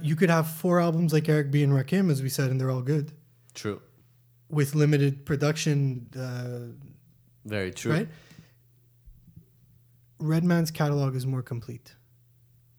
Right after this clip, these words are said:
Speaker 1: Method Man's catalog is a little more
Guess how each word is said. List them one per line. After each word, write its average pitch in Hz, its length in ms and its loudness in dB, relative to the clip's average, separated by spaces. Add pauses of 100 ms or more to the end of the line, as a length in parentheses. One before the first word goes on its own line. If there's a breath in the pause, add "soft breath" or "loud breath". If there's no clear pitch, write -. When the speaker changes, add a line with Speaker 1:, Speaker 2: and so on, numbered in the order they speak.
(260)
Speaker 1:
Method 147 260 0
Man's 139 240 0
catalog 131 600 -4 (1200 soft breath)
is 127 160 -4
a 131 40 -4
little 135 220 -2
more 127 560 -2